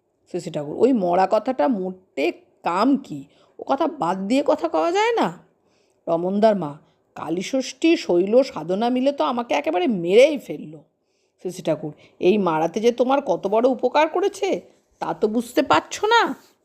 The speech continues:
বুড়ো হলে মানুষ পয়সা দিয়ে লোক রাখে দলাই মলাই করার জন্য, আর ওরা তোমারে বিনা পয়সায় সে কাম সেরে দিচ্ছে।" সকালে বড়ালের ঘরে শব্দের ধাতু ও উপসর্গ নিয়ে আলোচনা চলছিল।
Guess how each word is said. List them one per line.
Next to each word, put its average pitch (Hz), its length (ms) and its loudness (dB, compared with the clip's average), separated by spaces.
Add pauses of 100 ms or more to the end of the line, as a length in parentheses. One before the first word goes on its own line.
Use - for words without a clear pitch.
(720)
বুড়ো 196 300 4
হলে 269 220 4
মানুষ 226 460 -4 (420)
পয়সা 208 380 -2
দিয়ে 294 180 2
লোক 208 360 4
রাখে 254 280 0
দলাই 196 340 0
মলাই 247 320 2
করার 196 340 0
জন্য, 160 360 -4 (340)
আর 202 220 0 (180)
ওরা 202 220 4
তোমারে 294 440 4
বিনা 190 300 -4
পয়সায় 277 460 0
সে - 200 -6
কাম 190 260 -2
সেরে 180 300 0
দিচ্ছে।" - 400 -6 (1040)
সকালে - 320 2
বড়ালের 202 440 2
ঘরে 247 360 -2 (300)
শব্দের 185 540 -2
ধাতু 170 380 -4
ও 233 60 2
উপসর্গ 202 460 -2
নিয়ে 240 200 0
আলোচনা 196 420 0
চলছিল। 175 560 -6